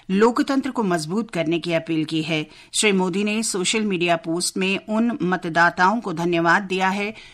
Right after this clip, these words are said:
जो पहली बार मतदान कर रहे हैं। हरियाणा विधानसभा के लिए चुनाव प्रचार में तेजी आ रही है। प्रधानमंत्री और भारतीय जनता पार्टी के वरिष्ठ नेता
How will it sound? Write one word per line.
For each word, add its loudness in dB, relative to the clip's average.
जो 6
पहली -2
बार 4
मतदान -4
कर -6
रहे -4
हैं। -4
हरियाणा 6
विधानसभा 2
के 0
लिए 2
चुनाव 4
प्रचार 0
में -2
तेजी -2
आ 0
रही -2
है। -2
प्रधानमंत्री 2
और 4
भारतीय 0
जनता -2
पार्टी -2
के -6
वरिष्ठ -4
नेता 2